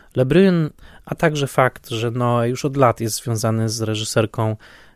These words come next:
Lucille Hadji Halilowicz, czyli z kolei bośniackiego pochodzenia, mm, reżyserką, y, i mają wspólną funkcję, firmę produkcyjną. No, Plus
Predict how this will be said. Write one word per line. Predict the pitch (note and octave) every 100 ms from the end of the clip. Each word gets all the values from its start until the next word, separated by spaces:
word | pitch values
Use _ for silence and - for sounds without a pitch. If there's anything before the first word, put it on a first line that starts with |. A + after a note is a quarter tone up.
| -
Lucille | A#2+ - B2 A#2 A2+ -
Hadji | - A#2 A2+
Halilowicz, | A#2+ A2+ A#2+ A2+ G2+ A#2 - - _
czyli | - B2 A2+ A2
z | G#2
kolei | - A2 G#2+ A2
bośniackiego | A2+ A2+ C3+ - C#3 A2+
pochodzenia, | G#2+ - G#2+ A2 G2 A2 - - - - _ -
mm, | A#2 A2 G#2+ A#2 -
reżyserką, | A2 A2 G#2+ - A#2 A2 - A#2 A2 A2 G#2+
y, | A2 G#2+ G#2+ G#2+ G#2 G#2 -
i | F#3+ D3 G2 C3+ C#3+ -
mają | B2+ B2+ A#2+ A2
wspólną | - - C3 A#2 G#2+ G#2+ - - -
funkcję, | - D3+ - A2 A2+ A#2 A#2+
firmę | - E3 B2 G2
produkcyjną. | - A#2 A2+ A2+ G#2 C#3 - - -
No, | D#3 - - - - - - - - - -
Plus | G#3+ G#3 - -